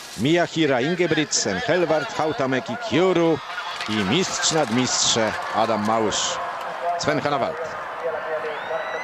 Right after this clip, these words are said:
W okresie swojej największej formy zawsze ma, w tej chwili chyba też powtarza tę swoją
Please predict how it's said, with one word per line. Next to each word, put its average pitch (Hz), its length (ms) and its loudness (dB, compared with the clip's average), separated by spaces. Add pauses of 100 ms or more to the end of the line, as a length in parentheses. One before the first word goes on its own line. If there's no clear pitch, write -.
(1400)
W 170 60 -2
okresie 165 280 -4
swojej 92 280 -2
największej 92 560 0
formy 90 560 0
zawsze 90 400 -2
ma, 90 260 0 (320)
w - 20 -10
tej 180 140 -4
chwili 104 260 -2
chyba 90 180 -2
też 101 380 -2
powtarza 92 420 -2
tę 87 240 -6
swoją 95 420 0